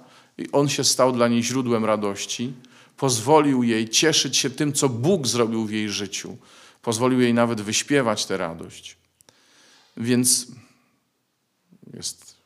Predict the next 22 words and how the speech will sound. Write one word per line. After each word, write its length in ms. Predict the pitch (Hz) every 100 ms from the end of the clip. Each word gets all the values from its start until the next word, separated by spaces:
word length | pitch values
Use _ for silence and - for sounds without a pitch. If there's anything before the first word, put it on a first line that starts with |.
| _ _ - - - -
jest 120 | -
to 80 | 98
może 260 | 92 92 92
coś 220 | 104 98
w 60 |
rodzaju 320 | 98 92 98 101
zadania 400 | 98 98 101 95
domowego 540 | 98 92 95 104 101
albo 180 | 95 95
coś 180 | - 98
w 60 |
rodzaju 320 | 95 98 98
takiego, 580 | 92 98 104 104 95 98 -
takiej 240 | 101 107
zachęty 800 | 101 107 - 151 127 117 - 104 -
dla 220 | 101 101
nas 240 | 92 95 104
dzisiaj, 480 | 98 - 87 107 120 - - - - -
żebyśmy 340 | 139 143 165
sobie 240 | 165 170 156
zdali 400 | 147 190 147 123
sprawę 580 | - 110 107 92 87